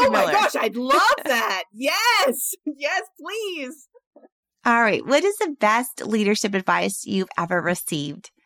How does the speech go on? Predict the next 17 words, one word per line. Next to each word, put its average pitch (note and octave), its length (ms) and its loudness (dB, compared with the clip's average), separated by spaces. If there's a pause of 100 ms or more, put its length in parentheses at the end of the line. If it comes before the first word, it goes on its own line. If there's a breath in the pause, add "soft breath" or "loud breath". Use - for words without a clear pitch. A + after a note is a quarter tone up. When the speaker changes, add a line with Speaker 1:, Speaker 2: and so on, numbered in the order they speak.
(360)
Speaker 1:
Best G#3+ 460 2
leadership G3+ 540 2 (100)
advice D#3+ 500 4
I've D3+ 100 0
ever F3+ 180 6
received G#3 420 0
is E3 80 -4
probably G#3+ 280 -2
the G#3+ 100 2
one F3 220 4
that D#3+ 200 2
runs E3 260 2
through F3 140 -2
my D#3+ 100 6
head E3+ 280 -2
<laughs> - 40 -18
the - 120 2